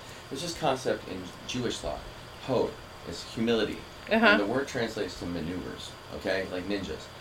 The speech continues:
Speaker 1: So what you do, they say that's why evil prospers, so that its final revocation will be complete.
Speaker 2: Okay.
Speaker 1: And I do believe in that. It's a form of karma. It's like you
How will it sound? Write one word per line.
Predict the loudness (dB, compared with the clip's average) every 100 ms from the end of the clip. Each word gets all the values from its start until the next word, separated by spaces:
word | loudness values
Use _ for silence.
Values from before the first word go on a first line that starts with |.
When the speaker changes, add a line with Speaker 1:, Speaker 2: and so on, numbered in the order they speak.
| -14 -4
Speaker 1:
So |
what | -2
you | -2
do, | 2 2
they | 4
say | 2 4
that's | 4 4
why | 0 0
evil | 0 -4 -4
prospers, | 0 0 0 -4 -6 -6 -12 -14 -8
so | -4
that | -4 -4 -6
its | -6 -8 -6
final | -2 0 0 -2 -4 -12 -14 -14 -14 -14 -8
revocation | -2 0 0 0 -2 0
will | -2
be | -4 -6
complete. | -10 -10 -10 -2 2 2 2 2 2 2
Speaker 2:
Okay. | 4 4
Speaker 1:
And | 6
I | 4
do | 4 0
believe | 2 0 0 -2
in | -2
that. | -4 -6
It's | -6 -6
a |
form | -4 -2 -2
of | -2 -6 -6
karma. | -4 -4 -6 -12 -14 -14 -14 -4
It's | -2
like |
you | 0